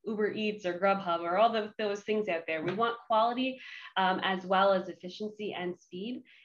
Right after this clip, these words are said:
And, uh, same goes with getting access to great content and, um, helping to make a decision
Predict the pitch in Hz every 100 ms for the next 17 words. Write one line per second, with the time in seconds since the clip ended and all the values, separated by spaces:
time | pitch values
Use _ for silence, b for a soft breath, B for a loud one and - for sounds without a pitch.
0 | _ 196 202 202 185 - 202 190 190 160
1 | - - - - 247 254 269 240 240 220
2 | 220 214 - 226 214 214 - - 185 196
3 | 208 196 - 180 - 196 - - 165 185
4 | 277 294 - - 190 180 185 175 185 180
5 | 185 - 196 202 196 190 180 180 180 185
6 | 170 170 180 175 165